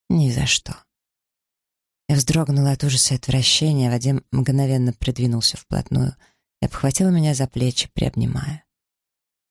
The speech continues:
Заметив рядом Вадима, такого громадного, сурового, готового в любой момент без колебаний прийти на помощь,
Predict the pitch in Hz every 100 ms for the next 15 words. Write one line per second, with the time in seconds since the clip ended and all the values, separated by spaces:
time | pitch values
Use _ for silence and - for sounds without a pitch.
0 | _ - 165 202 226 180 - 196 170 156
1 | 156 139 175 151 - 127 127 135 139 135
2 | 143 160 156 127 127 - 123 127 143 127
3 | 131 - - 135 139 127 127 123 135 127
4 | 135 139 123 - - 131 127 135 143 131
5 | - 120 - 117 123 - 147 131 -